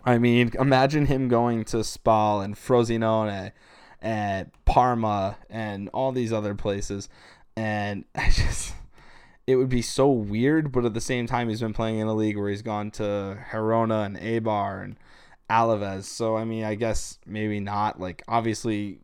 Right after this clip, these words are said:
he just seems like he would be destined for the Premier League. But I just, I've wanted to deny this for so long. Like, we, we saw it the other day, and all of us were kinda just like, "R-, really? No."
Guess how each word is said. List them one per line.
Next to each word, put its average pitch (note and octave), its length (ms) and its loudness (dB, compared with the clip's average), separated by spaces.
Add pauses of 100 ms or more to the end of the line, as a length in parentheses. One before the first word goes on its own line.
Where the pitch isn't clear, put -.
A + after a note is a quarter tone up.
(120)
he A2 140 -8
just G#2 200 -10
seems G#2+ 300 -10
like G2+ 160 -10
he G2+ 120 -10
would G2 140 -8
be G2 100 -6
destined G#2+ 420 -2
for G2+ 80 -10
the G2 80 -6
Premier G#2+ 340 -4
League. G2 260 -6 (540)
But G2+ 320 0 (500)
I A#2 140 2
just, A#2 420 -2 (840)
I've B2 360 0 (100)
wanted B2+ 640 2
to C#3+ 100 8
deny A2+ 540 2
this F#2+ 300 -6
for G#2 280 -4
so A#2 320 2
long. A2 320 4
Like, F#2+ 180 -8
we, A#2+ 500 0 (460)
we B2 140 0
saw C#3+ 360 4
it B2 200 -2 (160)
the B2+ 160 4
other A#2 180 4
day, A#2+ 340 4
and G#2+ 120 -2
all A2 160 4
of A2+ 80 0
us - 520 -6
were A2+ 240 -4
kinda A2+ 280 -6
just A2 200 -6
like, G2+ 280 -2 (400)
"R-, G#2 200 -14 (140)
really? C3 580 -4 (340)
No." B2 580 0